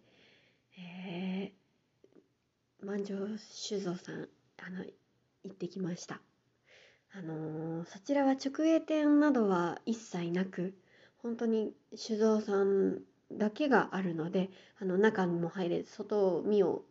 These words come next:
見させてもらったんですけど、あのー、閑静な住宅街の中に突然現れる、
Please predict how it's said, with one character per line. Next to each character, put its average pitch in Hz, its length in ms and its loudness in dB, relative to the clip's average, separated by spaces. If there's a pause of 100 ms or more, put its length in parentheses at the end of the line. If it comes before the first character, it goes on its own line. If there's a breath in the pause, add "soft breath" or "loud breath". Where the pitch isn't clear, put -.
(120)
見 196 120 -10
さ 185 160 -8
せ - 80 -16
て 175 100 -10
も 170 140 -4
ら 175 100 -4
っ 180 40 -6
た 175 200 -10
ん 170 100 -6
で 170 140 -6
す - 100 -18
け 180 120 -10
ど、 190 160 -8 (680 loud breath)
あ 208 80 -14
の 170 500 -8 (840)
ー、 - 20 -20
閑 233 180 -6
静 196 160 -4
な 190 120 2
住 214 220 2
宅 208 300 2
街 185 180 2
の 175 100 2
中 190 280 0
に 180 360 0
突 202 260 -6
然 233 220 6
現 214 300 4
れ 202 120 6
る、 190 260 0